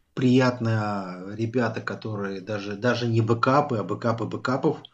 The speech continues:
что они средний уровень держат.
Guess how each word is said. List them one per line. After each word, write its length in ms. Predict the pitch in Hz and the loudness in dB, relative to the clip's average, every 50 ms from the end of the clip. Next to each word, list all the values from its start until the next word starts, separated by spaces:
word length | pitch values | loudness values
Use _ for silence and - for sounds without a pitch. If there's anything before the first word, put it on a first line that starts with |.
| _ _ - - - _ _ | _ _ -20 -20 -20 _ _
что 200 | - - - 127 | -10 -2 2 4
они 180 | 127 127 127 131 127 - - - _ _ _ | 6 6 6 4 2 -2 -12 -20 _ _ _
средний 480 | - - - 135 143 131 113 123 120 131 | -6 0 4 6 6 6 6 6 4 4
уровень 400 | 147 143 131 123 117 110 107 107 | 4 4 4 4 4 2 2 2
держат. 420 | 104 120 120 113 110 104 104 - | 4 4 4 4 4 0 -6 -8